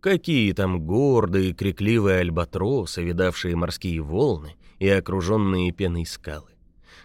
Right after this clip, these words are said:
Какие чванливые с выпеченной грудью тетерева из древних лесов,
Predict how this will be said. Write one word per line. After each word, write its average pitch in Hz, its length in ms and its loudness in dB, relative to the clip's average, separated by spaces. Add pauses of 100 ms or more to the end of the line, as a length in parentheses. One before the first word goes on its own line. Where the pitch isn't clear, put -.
(100)
Какие 170 520 2
чванливые 139 1040 2
с 110 200 -2
выпеченной 135 680 0
грудью 123 580 0
тетерева 131 760 2
из 95 180 0
древних 101 480 -2
лесов, 107 560 -2